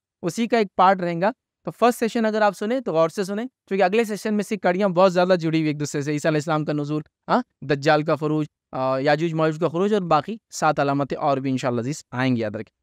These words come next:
अब इमाम महदी कौन होंगे, इनका ज़ूर की वजह क्या होंगी, क्यों आएंगे,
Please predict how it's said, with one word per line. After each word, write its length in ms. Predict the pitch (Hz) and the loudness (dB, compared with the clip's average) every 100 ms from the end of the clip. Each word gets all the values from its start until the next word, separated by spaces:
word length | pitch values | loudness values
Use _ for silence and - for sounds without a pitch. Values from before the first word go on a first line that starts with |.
| - | 0
अब 120 | 202 | 2
इमाम 140 | 220 214 | 4 2
महदी 260 | 196 190 | 0 -2
कौन 240 | 180 165 160 | 0 0 0
होंगे, 280 | 156 151 180 _ _ _ _ _ _ _ _ | -2 -4 -8 _ _ _ _ _ _ _ _
इनका 280 | 151 160 175 | -4 0 2
ज़ूर 240 | 151 175 | 2 0
की 100 | 165 | 0
वजह 220 | 151 143 160 | 0 0 0
क्या 140 | 170 | 0
होंगी, 200 | 156 156 | 0 -2
क्यों 260 | - 151 151 | -4 -4 -2
आएंगे, 340 | 151 151 156 | 0 -2 -4